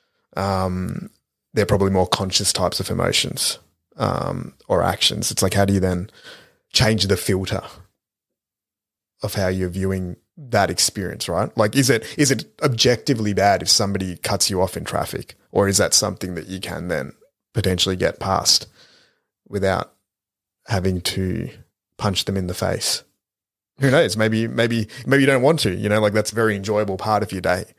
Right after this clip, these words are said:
But if it then causes you pain after that experience, um, then maybe it's one worth reflecting on a little bit more.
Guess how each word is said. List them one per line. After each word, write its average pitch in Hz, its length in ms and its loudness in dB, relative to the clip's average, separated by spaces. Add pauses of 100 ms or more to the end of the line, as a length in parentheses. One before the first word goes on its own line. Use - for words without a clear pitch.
(120)
But 123 80 -2
if 113 80 4
it 113 80 2
then 131 180 4
causes 107 340 2
you 101 80 0
pain 101 280 -2
after 104 360 0
that 202 180 2
experience, 104 760 0 (580)
um, 95 580 0 (480)
then 104 200 2
maybe 95 200 4
it's 92 160 0
one 95 200 0
worth 90 260 0
reflecting 95 420 -4
on 101 120 0
a 101 40 2
little 98 180 0
bit 104 120 -2
more. 107 180 0